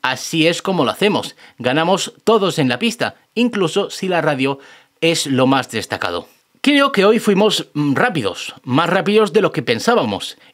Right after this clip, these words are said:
en términos de ritmo. Estaba detrás de los Ferrari, detrás de Lewis Hamilton, sin demasiada presión. Creo que en la vuelta doce paramos y creo que fue el momento para cubrir a Yuki Tsunoda, lo cual fue una pequeña sorpresa.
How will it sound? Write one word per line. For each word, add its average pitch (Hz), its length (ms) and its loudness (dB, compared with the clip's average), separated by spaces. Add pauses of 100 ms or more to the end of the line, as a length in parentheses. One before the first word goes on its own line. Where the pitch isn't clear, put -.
en 127 260 0
términos 143 520 0
de 117 80 -4
ritmo. 98 340 -6 (260)
Estaba 127 440 0
detrás 139 360 0
de 196 100 2
los 156 140 0
Ferrari, 120 440 0 (300)
detrás 202 420 2
de 220 80 4
Lewis 208 240 0
Hamilton, 226 460 0
sin 202 340 0
demasiada 175 540 2
presión. 147 360 0 (340)
Creo 240 260 4
que 214 100 0
en 185 100 0
la 165 100 2
vuelta 175 520 0
doce 160 520 0
paramos 151 680 0
y 123 120 -2
creo 151 240 2
que 147 100 -2
fue 170 320 0
el 165 160 2
momento 160 540 0 (220)
para 147 220 0
cubrir 139 520 0
a 117 100 -2
Yuki 117 320 -6
Tsunoda, 151 480 0 (220)
lo 117 200 -2
cual 165 300 0
fue 147 180 2
una 165 220 0
pequeña 110 340 -2
sorpresa. 127 480 -4